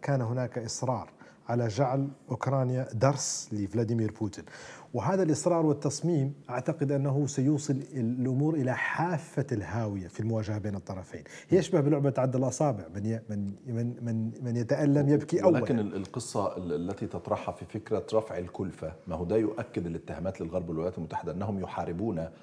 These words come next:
Speaker 2: روسيا حتى آخر جندي أوكراني.
Speaker 1: لا، هم يحاربون روسيا حتى آخر جندي أوكراني،
Speaker 2: مم.
Speaker 1: وكانوا، كان بإمكانهم أن يحاربوها حتى آخر جندي سوري، لكنهم
Speaker 2: مم.
Speaker 1: رفضوا. وعندما رفضوا، الآن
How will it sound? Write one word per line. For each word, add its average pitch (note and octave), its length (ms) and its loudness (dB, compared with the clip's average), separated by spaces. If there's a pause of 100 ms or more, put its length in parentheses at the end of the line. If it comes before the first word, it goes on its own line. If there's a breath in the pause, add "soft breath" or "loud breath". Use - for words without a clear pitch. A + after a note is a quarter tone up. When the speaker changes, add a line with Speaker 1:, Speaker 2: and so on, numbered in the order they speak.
(200 loud breath)
Speaker 2:
روسيا G2 340 0
حتى - 280 -6
آخر F#2+ 520 -4 (200)
جندي G2+ 320 -2
أوكراني. - 420 -10 (560 loud breath)
Speaker 1:
لا، - 100 -4
هم F3+ 200 2
يحاربون D3 540 2
روسيا D#3 360 4
حتى - 320 -4
آخر D#3 260 -2
جندي B2 300 2
أوكراني، G#2 420 -6 (120)
Speaker 2:
مم. - 60 -2
Speaker 1:
وكانوا، E3 320 2 (120)
كان D#3+ 200 4
بإمكانهم D3+ 520 4
أن C#3+ 60 2
يحاربوها C#3 500 2
حتى C#3+ 260 -2
آخر D#3 220 0
جندي D3+ 380 4
سوري، D3 360 2 (420 loud breath)
لكنهم D#3 420 2
Speaker 2:
مم. D3+ 400 -4
Speaker 1:
رفضوا. C#3 440 2 (480 loud breath)
وعندما D3+ 540 4
رفضوا، B2 480 0
الآن D#3+ 240 2